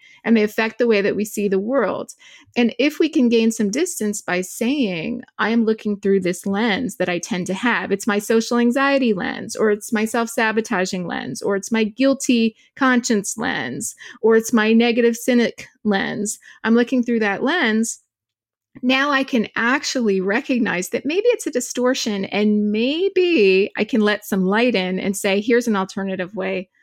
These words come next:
of looking at it." Now, sometimes maybe your thought is a true thought. Maybe it is, but it's bothering you so much. You're ruminating, you're obsessing. Maybe you did screw up at work.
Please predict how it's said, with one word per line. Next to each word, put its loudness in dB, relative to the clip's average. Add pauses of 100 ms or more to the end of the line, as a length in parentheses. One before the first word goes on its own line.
(340)
of -2
looking -6
at -6
it." -12 (340)
Now, 0
sometimes -2 (480)
maybe 4
your 2
thought 0
is -4
a 2
true -2
thought. -10 (360)
Maybe 4
it 2
is, -2
but 2
it's 0
bothering 2
you 4
so -2
much. -4 (240)
You're 2
ruminating, 0 (240)
you're 0
obsessing. -2
Maybe 2
you 2
did 2
screw -4
up -8
at -12
work. -12